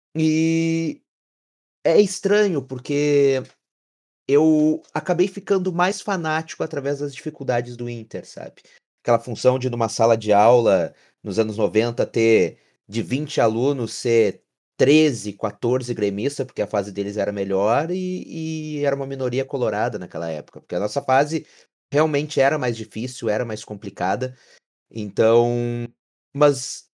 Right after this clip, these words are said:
aquilo ali me deu mais força pra ser colorado, não sei se, se dá pra entender. Bom, acredito que quem tá escutando <laughs> entenda isso muito bem. Ahn,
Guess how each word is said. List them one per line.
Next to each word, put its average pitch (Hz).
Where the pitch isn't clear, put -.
aquilo 151
ali 160
me 180
deu 170
mais 180
força 175
pra 180
ser 170
colorado, 131
não 92
sei 104
se, -
se -
dá 113
pra 120
entender. 120
Bom, 165
acredito 123
que -
quem 131
tá 127
escutando 120
<laughs> 127
entenda 123
isso 113
muito 156
bem. 117
Ahn, 120